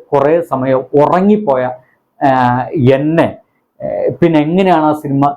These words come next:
തൃപ്തിപ്പെടുത്തുക എന്നുള്ളതാണ്. ഉം, പലരും സിനിമ ഇറങ്ങിപ്പോണ സമയത്ത്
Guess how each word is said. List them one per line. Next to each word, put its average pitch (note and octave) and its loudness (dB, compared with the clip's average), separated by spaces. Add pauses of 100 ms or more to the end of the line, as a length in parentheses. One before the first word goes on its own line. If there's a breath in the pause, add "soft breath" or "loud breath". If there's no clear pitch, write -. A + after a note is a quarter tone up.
തൃപ്തിപ്പെടുത്തുക C3+ -2
എന്നുള്ളതാണ്. F#2+ -4 (320)
ഉം, C3 4 (360)
പലരും E3 2 (440)
സിനിമ F3+ 2
ഇറങ്ങിപ്പോണ E3 0
സമയത്ത് D#3 0